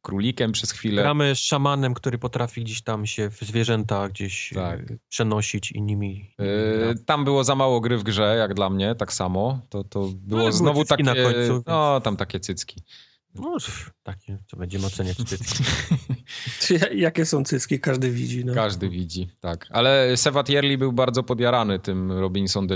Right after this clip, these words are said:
Speaker 1: Journey, że tworzą teraz i że w ogóle is heading to PlayStation V R i, no, i jesteśmy najlepsi.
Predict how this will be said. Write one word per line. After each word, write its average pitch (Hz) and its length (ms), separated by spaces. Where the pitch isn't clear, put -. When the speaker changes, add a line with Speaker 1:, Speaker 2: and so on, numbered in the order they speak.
Speaker 1:
Journey, 101 320
że 92 180
tworzą 92 460
teraz 92 280
i 98 80
że 95 100
w 90 80
ogóle 95 360
is 90 120
heading 95 380
to 95 120
PlayStation 101 640
V 101 80
R 90 180
i, 90 420
no, 92 320
i 90 140
jesteśmy 90 380
najlepsi. 85 600